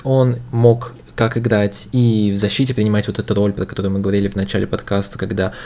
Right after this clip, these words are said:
он, э, по сути, является главным игроком по двойной опеке постоянно, а, когда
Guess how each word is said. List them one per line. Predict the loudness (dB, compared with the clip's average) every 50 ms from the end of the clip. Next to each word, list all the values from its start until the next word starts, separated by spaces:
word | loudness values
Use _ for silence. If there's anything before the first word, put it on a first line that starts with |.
| -16 -16 -6 0
он, | 2 2 4 4 4 4
э, | 4 2 2
по | 0 -2 -4
сути, | -4 -6 -6 -4 -4
является | 0 2 2 2 0 -2 -4 -4
главным | -2 0 0 0 0 0 -2
игроком | -2 -4 -6 -4 -2 0 0 0 -2
по | -2 0 0 2 2 2 2 2 0 0
двойной | 0 0 2 2 2 0 -2
опеке | -2 0 -2 -2 -2 -2 -2 -4 -4
постоянно, | -4 -6 -8 -4 -4 -2 0 0 0 -2 -2 -2 -4 -6 -8 -14 -16 -16 -16 -10 -8
а, | -4 -2 -2 -2 -2
когда | -4 -6 -4 -2 0 2 2 2 2 2